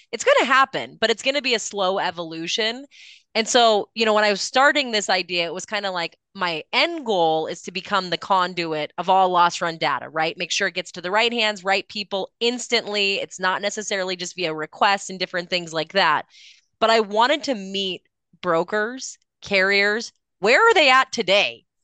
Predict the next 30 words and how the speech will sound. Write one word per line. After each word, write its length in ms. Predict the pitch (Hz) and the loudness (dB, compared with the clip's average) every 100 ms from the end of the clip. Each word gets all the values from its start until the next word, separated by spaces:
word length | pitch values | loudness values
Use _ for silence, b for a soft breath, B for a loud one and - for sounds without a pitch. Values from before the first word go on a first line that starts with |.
| _ | _
You 160 | 226 226 | -4 0
know? 320 | 196 175 196 | 2 2 0
And 160 | 220 214 | -4 -4
so 160 | 247 | 0
I 80 | 233 | 0
was 140 | 233 - | 0 -4
kinda 240 | 247 233 | -6 -4
like, 240 | 220 196 | -4 -4
"How 300 | - - 262 | -6 0 0
can 180 | - 339 | 0 -8
I 60 | 330 | -8
help 340 | 285 262 - _ _ _ | -4 -6 -6 _ _ _
slowly 880 | - - - 233 285 330 311 233 226 | -16 -14 -10 -2 0 0 -4 -4 -6
introduce 560 | 220 240 277 254 226 208 | -6 -4 -4 -4 -6 -4
it 180 | 196 - | -6 -6
so 180 | - 220 | -4 0
that 380 | 226 214 214 - _ _ _ | 2 2 2 -4 _ _ _
Tammy, 520 | - 285 277 262 254 233 | -8 0 0 -2 -8 -8
Tony, 680 | 262 262 247 226 220 196 - | -2 -2 -2 -4 -6 -8 -6
you 120 | 214 | -2
know, 200 | 185 170 - | 0 -2 0
all 180 | 233 269 | 2 2
these 160 | 285 | 0
guys 240 | 262 240 - | -2 -2 -2
feel 200 | 247 202 | -6 -6
comfortable. 580 | - 240 233 226 180 170 | -4 -4 -4 -8 -6 -2
They 140 | 185 | -2
adopt 460 | 196 208 202 247 214 | 0 2 2 0 -4
using 340 | 226 214 196 | -6 -4 -2
it. 180 | 160 | -2